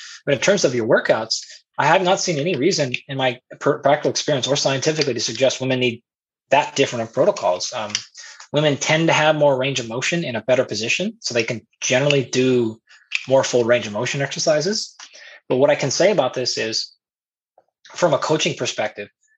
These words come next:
I have seen more variation just from human to human than I have from men to women.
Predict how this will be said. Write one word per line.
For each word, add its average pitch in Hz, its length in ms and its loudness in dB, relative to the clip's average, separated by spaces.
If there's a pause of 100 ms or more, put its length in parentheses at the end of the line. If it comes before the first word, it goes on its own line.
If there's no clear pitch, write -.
(240)
I 143 80 4
have 160 140 2
seen 151 300 0
more 151 180 4
variation 143 720 0 (800)
just 165 240 2
from 131 200 0
human 160 360 -4
to - 100 -6
human 170 480 -6 (920)
than 139 120 0
I 139 60 2
have 143 320 2
from 127 180 -4
men 117 180 -4
to 107 60 -10
women. 98 160 -14